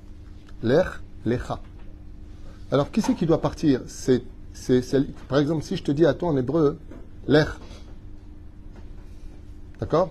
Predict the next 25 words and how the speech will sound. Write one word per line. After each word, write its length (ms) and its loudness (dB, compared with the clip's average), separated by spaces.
Et 60 -2
je 80 2
m'adresse 280 6
qu'à 120 4
toi, 140 4
il 20 8
n'y 80 6
a 20 -8
que 60 6
toi 160 6
dans 100 4
cette 160 0
paix, 120 6
je 60 -4
te 60 6
dis 140 4
Lech. 160 6
Est-ce 100 -6
que 80 2
j'ai 100 6
besoin 160 2
de 60 -2
te 60 2
dire 200 2
Lecha ? 360 4